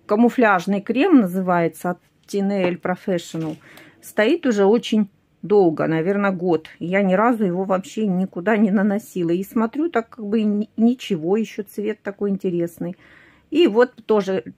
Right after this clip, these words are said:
первое, что попалось на глаза, вот эти блестки зелененькие. И тоже так же попробуем сделать со светлым фоном.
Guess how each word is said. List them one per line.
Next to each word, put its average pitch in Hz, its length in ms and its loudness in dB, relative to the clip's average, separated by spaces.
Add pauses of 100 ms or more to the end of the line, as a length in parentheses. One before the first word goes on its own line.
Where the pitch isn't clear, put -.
первое, 196 320 2
что 190 180 -8
попалось 202 680 0 (1120)
на 196 160 -4
глаза, 196 520 0 (440)
вот 190 220 -6
эти 175 180 -6
блестки 202 540 -4
зелененькие. 175 920 -4 (1500)
И 440 200 0
тоже 311 260 2
так 226 280 0
же 220 100 -4
попробуем 240 500 2
сделать 208 440 -2
со 180 100 -14
светлым 196 520 -2
фоном. 180 520 -6